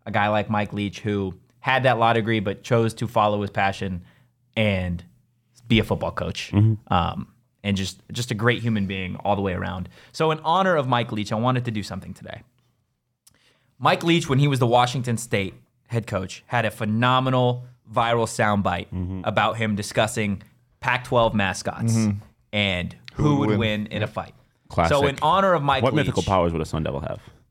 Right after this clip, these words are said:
Speaker 1: I wanna have that conversation today with you
Speaker 3: Can we,
Speaker 1: guys.
Speaker 3: can we get a sign or something in here that says, "What mythical powers would a Sun Devil have"?
Speaker 2: Yeah,
Speaker 1: Yes,
Speaker 2: that's
Speaker 1: a
Speaker 2: really
Speaker 1: neon
Speaker 2: the,
Speaker 1: sign.
Speaker 2: the discussion.
Speaker 3: I think we should.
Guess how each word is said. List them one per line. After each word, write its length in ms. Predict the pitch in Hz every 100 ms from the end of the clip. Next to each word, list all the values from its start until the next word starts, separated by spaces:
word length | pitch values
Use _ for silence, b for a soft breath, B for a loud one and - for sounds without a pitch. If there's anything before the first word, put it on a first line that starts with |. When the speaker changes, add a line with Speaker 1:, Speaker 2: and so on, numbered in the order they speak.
| 127
Speaker 1:
I 80 |
wanna 260 | 139 151 151
have 380 | 127 120 113 104
that 180 | 110 -
conversation 720 | 117 104 104 101 92 - 95
today 260 | 110 92
with 120 | 95 92
you 80 | 90
Speaker 3:
Can 180 | 139
we, 140 | 151 165
Speaker 1:
guys. 100 | 123
Speaker 3:
can 140 | 131
we 120 | 135 151
get 180 | 127
a 80 | 113
sign 340 | 104 92 98 101
or 120 | 101
something 240 | 104 104
in 120 | 101
here 160 | 104 104
that 100 | 90
says, 140 | - 101
"What 120 | 98
mythical 300 | 101 101 95
powers 340 | 95 95 98
would 80 | 98
a 60 | 104
Sun 140 | 104
Devil 180 | 98 98
have"? 240 | 104 101
Speaker 2:
Yeah, 120 | 85 -
Speaker 1:
Yes, 200 | - 92
Speaker 2:
that's 300 | 117 - 160
Speaker 1:
a 20 |
Speaker 2:
really 160 | 165
Speaker 1:
neon 160 | 165 160
Speaker 2:
the, 60 | 123
Speaker 1:
sign. 220 | 131 98
Speaker 2:
the 60 |
discussion. 600 | 117 117 117 104 95 82 -
Speaker 3:
I 100 | 117
think 180 | 131 123
we 80 |
should. 320 | 120 120 101